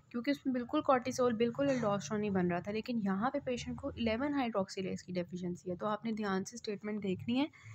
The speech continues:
हो दोनों में वही रहा होगा कि दोनों में सेक्स स्टेरॉयड ज़्यादा हो रहे होंगे, लेकिन हमने देखना है कि cortisol और aldosterone वगैरह को भी ठीक हो गया।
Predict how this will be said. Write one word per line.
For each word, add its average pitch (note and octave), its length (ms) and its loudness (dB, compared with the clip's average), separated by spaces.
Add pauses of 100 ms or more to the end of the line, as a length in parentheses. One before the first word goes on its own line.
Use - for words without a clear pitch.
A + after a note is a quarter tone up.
(380)
हो C#4+ 180 12
दोनों D4 260 8
में D4+ 140 8
वही C#4+ 240 6
रहा C4 140 8
होगा A#3 300 4
कि B3 140 2
दोनों A#3+ 240 4
में B3 120 2
सेक्स A#3 260 -4
स्टेरॉयड G#3+ 320 2
ज़्यादा F#3 280 4
हो E3+ 140 4
रहे F3 140 -4
होंगे, E3+ 240 -6
लेकिन G3 300 0
हमने A#3 220 2
देखना G3+ 320 -2
है B3+ 40 -8
कि B3+ 120 -8
cortisol G#3 420 -6
और G3+ 380 -2
aldosterone F3+ 520 0
वगैरह F3+ 220 -4
को - 160 -16
भी C#3 80 -8
ठीक C#4 220 -6
हो D4+ 100 2
गया। B3 200 0